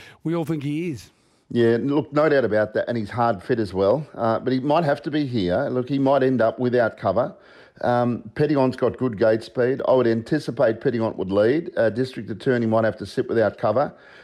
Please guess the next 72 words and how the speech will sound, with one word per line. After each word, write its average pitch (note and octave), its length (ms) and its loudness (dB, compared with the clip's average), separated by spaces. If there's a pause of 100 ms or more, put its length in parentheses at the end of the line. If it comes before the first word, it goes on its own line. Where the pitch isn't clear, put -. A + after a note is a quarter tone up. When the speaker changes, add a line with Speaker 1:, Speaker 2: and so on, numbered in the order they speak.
(160)
Speaker 2:
but C3 140 0
he's B2+ 120 0
got C3 180 0
that A#2+ 160 0
race A2+ 260 2
fitness A#2+ 400 -4
where A#2+ 100 0
I G#2+ 80 4
think A#2+ 180 -4
Mick A2 180 -6
Belmer A2+ 340 2
would G2+ 120 -2
have G#2 140 0
the G2 80 -2
confidence G#2+ 520 -4
to G#2 100 -8
do G#2+ 140 0
that. G2+ 180 2
He D3+ 120 -2
might G3 240 2
end D3+ 140 0
up - 120 0
with D3+ 120 -2
the D#3+ 80 -4
cover. F3+ 300 -2
Kavaji C3 540 -2
could B2+ 180 -6
press A#2 240 0
forward, B2 340 -2
sit - 220 -6
parked, A2+ 400 0
and G2+ 160 -2 (340)
he B2+ 120 -2
just A2+ 240 -2
gets A2+ 180 -2
the - 120 -10
dream A2 340 0
run. A2 260 0 (540)
I D3 120 4
didn't F#3+ 180 2
think F3+ 80 4
there E3 80 0
was D3 120 0
a D3 40 2
lot C#3+ 220 2
between C#3+ 360 -2
Petitgont B2+ 360 0
and A#2+ 100 -6
District B2+ 320 -4
Attorney B2+ 320 -2
with A2+ 80 -2
the A2 80 -2
way A#2 240 4
the A2 80 -2
race A2 300 2
might A2+ 200 0
be G2 120 -4
run, G2+ 320 0
but B2+ 100 -2
I'm G#2+ 140 0
going C3 280 2
with A#2 100 0
the A2 60 0
race G#2 300 0
fit G2+ 180 -4
horse, F#2 280 0
District A#2+ 420 -2
Attorney. G#2 380 -2
I'm G2 160 -2
confident B2+ 500 -2
enough G#2 320 -2
that G2+ 260 0